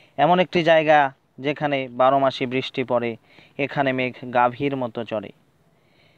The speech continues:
এখানে মেঘ গাভীর মতো চড়ে, অর্থাৎ ঠিক পাহাড়ের গায়ে, অর্থাৎ পাহাড়ের উপরে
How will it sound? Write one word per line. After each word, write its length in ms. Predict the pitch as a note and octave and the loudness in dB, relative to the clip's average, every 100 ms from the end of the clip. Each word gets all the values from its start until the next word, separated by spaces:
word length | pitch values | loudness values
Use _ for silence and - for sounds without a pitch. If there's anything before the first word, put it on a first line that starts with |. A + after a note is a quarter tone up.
| _ _ _ - | _ _ _ -8
এখানে 360 | D#3+ F#3+ G3 | 0 2 2
মেঘ 240 | F#3+ F#3+ D#3+ C#3 | 2 0 -2 -2
গাভীর 420 | C3 C3+ C#3+ F3+ F3 | 2 2 0 -2 -2
মতো 240 | E3 D#3+ | -2 -4
চড়ে, 440 | D#3 C#3+ C#3 C3+ - | -2 0 0 -4 -6
অর্থাৎ 480 | B2 B2+ - C3 B2 - _ _ _ _ _ _ _ _ _ _ _ _ _ _ _ _ _ _ _ _ - | -2 0 0 0 0 -6 _ _ _ _ _ _ _ _ _ _ _ _ _ _ _ _ _ _ _ _ -2
ঠিক 180 | F#3+ - - _ | -2 -2 -18 _
পাহাড়ের 640 | C#3+ D3 E3 F3+ F3+ F3+ D3+ | 0 2 2 2 2 0 2
গায়ে, 460 | D#3 D3+ C#3+ C#3 - _ _ _ | 4 4 0 -4 -12 _ _ _
অর্থাৎ 340 | - C3+ D3+ C#3 | -6 -2 0 0
পাহাড়ের 500 | C#3 C#3+ D#3 D#3 D3 | -2 2 2 2 0
উপরে 600 | C3+ D3 D#3 C#3+ C3 | 0 0 0 2 0